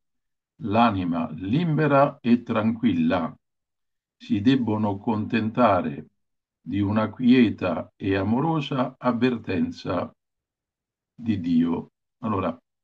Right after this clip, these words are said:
io non provo più nulla, però debbo rimanere tranquillo anche se non provo più nulla. L'importante è che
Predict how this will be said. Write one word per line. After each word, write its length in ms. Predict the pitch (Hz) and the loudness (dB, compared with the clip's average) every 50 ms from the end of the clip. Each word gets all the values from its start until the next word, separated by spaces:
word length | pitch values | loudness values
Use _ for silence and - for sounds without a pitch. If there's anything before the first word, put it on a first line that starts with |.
| _ _ _ _ _ | _ _ _ _ _
io 340 | - 120 123 120 113 113 - | 2 6 6 6 6 4 2
non 600 | 120 101 98 98 101 98 98 92 90 85 82 82 - _ _ _ | -2 -4 -2 -2 -2 -2 -2 -2 0 0 -2 -2 -4 _ _ _
provo 440 | - 113 123 127 117 107 107 101 | -2 2 2 2 2 2 -2 -4
più 200 | - - 117 101 | -2 -2 -2 -2
nulla, 680 | 95 104 107 104 104 95 95 95 101 123 143 147 143 - - _ _ _ _ _ _ _ _ _ _ _ _ _ _ _ _ _ _ _ _ _ _ | 0 0 -2 -2 0 0 0 2 4 4 4 4 2 -2 -8 _ _ _ _ _ _ _ _ _ _ _ _ _ _ _ _ _ _ _ _ _ _
però 380 | - 117 127 135 131 120 107 | -4 -2 2 4 4 2 2
debbo 640 | 95 87 - 139 139 120 98 92 95 82 76 - - - _ _ _ _ _ _ _ _ _ | -2 -2 0 0 0 0 0 -4 -4 -4 -4 -6 -10 -16 _ _ _ _ _ _ _ _ _
rimanere 640 | 120 98 104 104 113 127 127 127 120 110 98 95 95 | -4 -4 2 4 4 6 6 6 4 4 2 -4 -6
tranquillo 920 | - 110 120 123 127 120 - 131 127 117 123 123 131 151 165 165 - - _ _ _ _ _ _ _ _ _ _ _ _ _ _ | -6 -2 0 0 0 2 2 2 2 4 4 2 2 2 0 -2 -4 -10 _ _ _ _ _ _ _ _ _ _ _ _ _ _
anche 460 | - 143 151 156 143 139 - 139 123 | -2 0 0 0 0 -2 0 -2 -2
se 160 | 123 - 123 | 0 2 2
non 220 | 110 113 117 113 | 2 4 2 2
provo 320 | 113 - 113 110 107 104 101 | 2 0 -2 -2 -2 -2 -4
più 160 | 98 120 110 | -4 -4 -4
nulla. 480 | 98 95 82 78 78 76 76 - - - _ _ _ _ _ | -2 -2 -2 -2 -2 -4 -4 -8 -10 -12 _ _ _ _ _
L'importante 800 | - 107 104 101 101 - 127 117 120 139 139 127 117 113 - 113 | -10 -6 -6 -6 -2 -2 -2 -2 0 0 2 4 4 2 2 -2
è 60 | 98 | -6
che 340 | - - - 117 85 - - | -2 2 4 4 4 2 -4